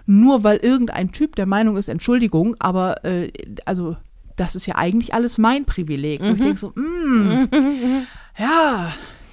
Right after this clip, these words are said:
Speaker 1: solche Freundschaften machen
Speaker 2: Mhm.
Speaker 1: es nicht leichter, eine
Speaker 2: Mhm.
Speaker 1: Partnerschaft zu führen.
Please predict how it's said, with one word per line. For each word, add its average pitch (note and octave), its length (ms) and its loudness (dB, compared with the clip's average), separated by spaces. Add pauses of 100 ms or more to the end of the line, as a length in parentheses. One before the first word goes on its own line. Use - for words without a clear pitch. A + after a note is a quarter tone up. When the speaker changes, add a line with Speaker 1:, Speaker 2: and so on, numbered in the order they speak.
Speaker 1:
solche D#4 340 2
Freundschaften C#4+ 600 0
machen F#3+ 240 0
Speaker 2:
Mhm. - 40 0
Speaker 1:
es - 200 -2
nicht A#3 480 4
leichter, A#3+ 460 2
eine E3 200 0
Speaker 2:
Mhm. F3+ 60 -6
Speaker 1:
Partnerschaft F#3+ 580 0
zu F#3 120 -4
führen. F#3+ 420 0